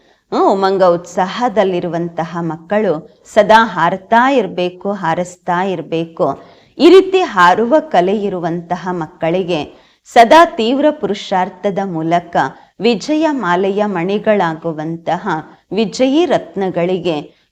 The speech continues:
ಬಾಬ್ ದಾದಾರವರ ಹೊಸ ವರ್ಷ, ಹೊಸ ಯುಗದ ಶುಭಾಶಯಗಳ ಜೊತೆ ಜೊತೆ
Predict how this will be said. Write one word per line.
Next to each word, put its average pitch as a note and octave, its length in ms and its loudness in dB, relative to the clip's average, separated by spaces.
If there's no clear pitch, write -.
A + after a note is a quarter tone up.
ಬಾಬ್ G#3 400 4
ದಾದಾರವರ F3+ 760 0
ಹೊಸ G#3+ 360 2
ವರ್ಷ, F#3 440 -2
ಹೊಸ E3+ 400 -8
ಯುಗದ E3+ 420 -4
ಶುಭಾಶಯಗಳ F3+ 1120 0
ಜೊತೆ F3 480 -4
ಜೊತೆ E3+ 680 -6